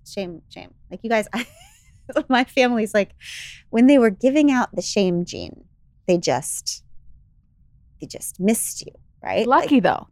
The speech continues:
Speaker 2: Lucky.
Speaker 1: it's lucky.
Speaker 2: Yeah.
Speaker 1: It's lucky. And, and it's helpful in this one thing, right? Like, I can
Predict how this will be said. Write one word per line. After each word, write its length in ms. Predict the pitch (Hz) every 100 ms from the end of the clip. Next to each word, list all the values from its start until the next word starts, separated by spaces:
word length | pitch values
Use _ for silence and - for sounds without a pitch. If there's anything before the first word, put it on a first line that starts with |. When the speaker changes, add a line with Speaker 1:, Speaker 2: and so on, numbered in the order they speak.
| -
Speaker 2:
Lucky. 480 | 240 320 - 202
Speaker 1:
it's 120 | - -
lucky. 420 | - - 311 226
Speaker 2:
Yeah. 180 | 220 196 - _
Speaker 1:
It's 200 | - -
lucky. 600 | 370 403 - 403 240 202 - _ - -
And, 140 | 320
and 280 | 381 - 370
it's 180 | 392 -
helpful 800 | - 392 427 - 370 339 403 466 -
in 160 | 311
this 220 | 330 349 294
one 300 | 294 285 359
thing, 380 | 508 605 208 - 247
right? 280 | 226 311 -
Like, 220 | 302 262 -
I 200 | 233 285
can 500 | - 262 220 208